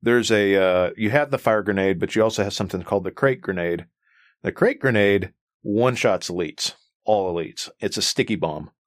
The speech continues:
So you throw it at somebody, it sticks to them, and it will blow up any enemy on any difficulty. It's ridiculous.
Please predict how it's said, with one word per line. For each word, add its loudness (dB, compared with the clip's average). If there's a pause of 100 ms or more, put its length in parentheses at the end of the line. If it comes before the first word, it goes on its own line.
(380)
So -4
you 2
throw 2
it 4
at -4
somebody, 0
it 0
sticks -2
to -2
them, -2
and 0
it 2
will 0
blow 2
up -2 (180)
any 0
enemy -6 (200)
on -2
any -2
difficulty. -6
It's -2
ridiculous. -8